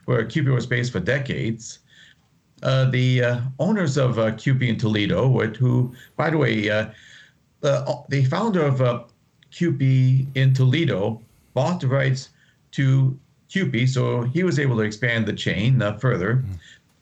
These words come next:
Speaker 1: His name was, uh, Edwin Adams, and, uh, when, uh, Rose O'Neal approved the use of the Kewpie doll design, uh, he had, she had one stipulation: the wings
Speaker 2: Mm.
Speaker 1: had to be clipped.
Speaker 2: Okay.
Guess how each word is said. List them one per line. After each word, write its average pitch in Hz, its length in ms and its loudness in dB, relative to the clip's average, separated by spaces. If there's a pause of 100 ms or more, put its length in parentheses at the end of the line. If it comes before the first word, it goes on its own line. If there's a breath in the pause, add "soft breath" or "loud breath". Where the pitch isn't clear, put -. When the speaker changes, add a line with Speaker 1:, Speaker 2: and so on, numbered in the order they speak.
(120)
Speaker 1:
His 147 220 0
name 175 180 0
was, 135 280 2
uh, 120 160 0
Edwin 160 320 0
Adams, 92 580 -4
and, 95 260 -2
uh, 92 180 -2 (680 loud breath)
when, 151 300 0
uh, 139 280 0 (720)
Rose 208 340 -2
O'Neal 160 600 0 (480)
approved 190 560 0
the 135 140 2
use 175 400 2
of 123 300 0
the 107 80 -2
Kewpie 123 340 0
doll 104 220 0
design, 101 580 0
uh, 104 240 -2 (560 loud breath)
he 170 140 0
had, 151 200 -4
she - 140 0
had 160 160 0
one 220 160 0
stipulation: 180 720 -2 (300)
the 151 100 -2
wings 175 320 2
Speaker 2:
Mm. - 60 4
Speaker 1:
had 95 100 -2
to 80 60 -6
be 90 100 -4
clipped. - 500 -8 (960)
Speaker 2:
Okay. 113 320 -2